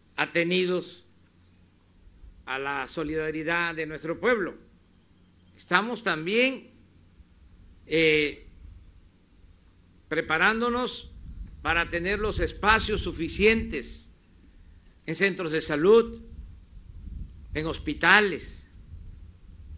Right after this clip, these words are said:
Ya ustedes saben que recibimos el gobierno y el sistema de salud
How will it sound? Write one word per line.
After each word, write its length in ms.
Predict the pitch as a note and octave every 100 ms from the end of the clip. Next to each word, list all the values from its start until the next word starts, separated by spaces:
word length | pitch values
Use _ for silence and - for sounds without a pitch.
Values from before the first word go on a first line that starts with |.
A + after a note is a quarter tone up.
| - - - - - - -
Ya 160 | F3
ustedes 560 | F3+ F#3 F#3 F#3+ F#3 F#3
saben 800 | - - F3+ F#3 F#3 F#3+ F#3 - - - - - - - - - - -
que 600 | E3 D#3 D3+ D3 - - - - _ _ _ _ _ _
recibimos 600 | C3 E3+ E3 E3+ F#3+ F3
el 100 | E3
gobierno 580 | D#3 D3+ F3+ F#3+ G3 F#3+ - - - - - - - - - - - -
y 140 | C3+ D3
el 100 | C#3
sistema 520 | C3+ - F3 F#3 F3+
de 120 | E3
salud 500 | D3+ C#3+ F3+ G3